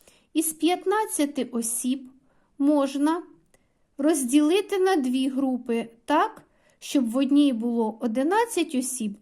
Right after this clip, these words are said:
а в іншій — чотири? По суті, це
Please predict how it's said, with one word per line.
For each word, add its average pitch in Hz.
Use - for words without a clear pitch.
а 233
в 226
іншій — 285
чотири? 220
По 453
суті, 311
це 277